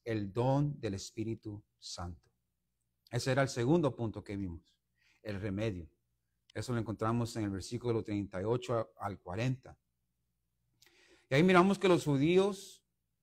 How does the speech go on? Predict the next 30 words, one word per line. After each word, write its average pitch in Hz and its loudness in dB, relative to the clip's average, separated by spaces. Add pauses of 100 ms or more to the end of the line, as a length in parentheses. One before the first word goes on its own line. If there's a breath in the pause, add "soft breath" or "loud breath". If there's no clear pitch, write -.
(600)
hicieron 180 4 (840)
lo 127 0
que 123 0
los 123 -6 (400)
apóstoles 135 4
le 110 -4
dijeron, 101 -4
o - -8
Pedro 143 4
les 113 0
dijo 113 -4
aquí, 120 -6
"Arrepentidos", 101 -10 (400)
que 131 -2
cambiaran 151 6 (220 soft breath)
de 123 2
su 123 -2
disposición, 127 -2 (220)
¿verdad?, 120 0
de 139 0
su - -10
pensamiento 131 0
contra 113 -6
Dios 139 -2 (260 soft breath)
y 135 2
de 131 2
lo 131 2
que - -6
habían 147 2
hecho. 139 -6